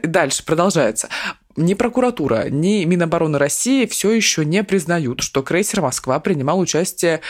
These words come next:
в спецоперации в Украине. И в документе за подписью Михайлова, вот, собственно, который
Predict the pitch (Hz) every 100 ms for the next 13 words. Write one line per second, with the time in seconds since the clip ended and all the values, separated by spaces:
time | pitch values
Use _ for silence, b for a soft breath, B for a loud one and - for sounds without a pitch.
0 | B - - 170 - 147 139 - 160 151
1 | 156 151 107 131 - B B - 165 175
2 | 165 151 165 202 196 175 147 131 139 139
3 | 156 147 123 - 123 131 214 262 233 135
4 | 117 120 127 - 113 117 120 127 123 120